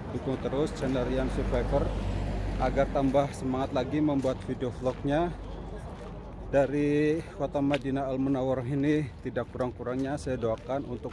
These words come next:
para subscriberku dan viewers yang tercinta. Semoga dilimpahkan rezekinya, panjangkan umurnya agar kelak bisa menjalankan ibadah haji ataupun umroh datang ke tanah suci ya. Bareng keluarga, saudara, sahabat ataupun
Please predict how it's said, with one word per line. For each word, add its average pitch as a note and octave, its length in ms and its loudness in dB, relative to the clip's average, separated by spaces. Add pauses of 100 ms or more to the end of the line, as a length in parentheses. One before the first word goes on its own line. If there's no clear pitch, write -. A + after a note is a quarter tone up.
para A#2+ 160 0
subscriberku A#2+ 880 -2
dan B2 240 -2
viewers B2 320 -2
yang A#2+ 80 -2
tercinta. A#2 560 -6 (720)
Semoga D3 560 2
dilimpahkan C#3 640 -2
rezekinya, C3+ 480 -2
panjangkan B2+ 480 0
umurnya C3 480 2 (160)
agar B2+ 240 -2
kelak C3+ 320 -2
bisa B2 160 -8
menjalankan B2 640 0
ibadah A2 320 -2
haji A#2 240 -2
ataupun - 400 -2
umroh B2 320 -2
datang G#2+ 320 -6
ke G#2+ 80 -8
tanah A2+ 240 -2
suci B2 400 -8
ya. A2 160 -2 (800)
Bareng A2 240 0
keluarga, B2 560 0
saudara, A#2 480 -2
sahabat A2+ 560 -6
ataupun A#2 480 -4